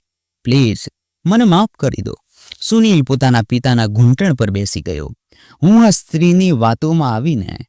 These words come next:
મારા દેવતા સમાન બાબુજી સાથે કેટલું ખોટું કરી બેઠો. ભગવાન પણ મને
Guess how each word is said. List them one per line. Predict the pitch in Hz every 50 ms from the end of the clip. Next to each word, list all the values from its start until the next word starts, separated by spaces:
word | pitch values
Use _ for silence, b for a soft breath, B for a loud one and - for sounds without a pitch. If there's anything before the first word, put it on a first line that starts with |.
| _ _ B B B B B B B
મારા | - 117 120 123 135 147 160 156
દેવતા | 127 104 107 123 135 147 131 - 147 143 131
સમાન | 120 - - 113 117 123 131 139 135 127 113
બાબુજી | 101 104 104 107 117 120 113 - 107 101
સાથે | - - 98 104 110 - 180 214 240 226 208 175 180 208 B 165 -
કેટલું | - 233 - 233 220 202 135
ખોટું | - - 208 226 - 202 131
કરી | - 113 104 101
બેઠો. | 92 95 85 - - - - _ _ _ _ _ _ _ _ _ 117
ભગવાન | 123 131 123 147 180 180 170 151 131
પણ | 110 120 110
મને | 107 120 151 196 220 233 240 226